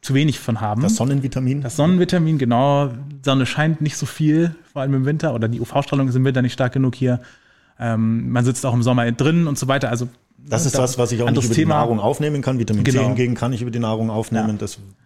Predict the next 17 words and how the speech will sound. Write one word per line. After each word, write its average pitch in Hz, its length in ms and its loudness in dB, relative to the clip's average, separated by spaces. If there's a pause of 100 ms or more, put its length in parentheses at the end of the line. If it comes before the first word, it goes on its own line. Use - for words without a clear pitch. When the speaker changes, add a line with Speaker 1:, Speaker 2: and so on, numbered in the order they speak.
(240)
Speaker 1:
Äh, 110 160 -4
und 123 140 0
Vitamin 135 320 4
C, 147 340 4
wenn 135 480 2
du 143 60 4
eine 135 140 4
Paprika 170 420 0
isst, 139 380 -4
dann 123 120 2
hast 131 220 -4
du 127 60 0
schon 127 180 0
so 131 80 0
viel 143 160 -2
Vitamin 127 320 2
C. 127 380 0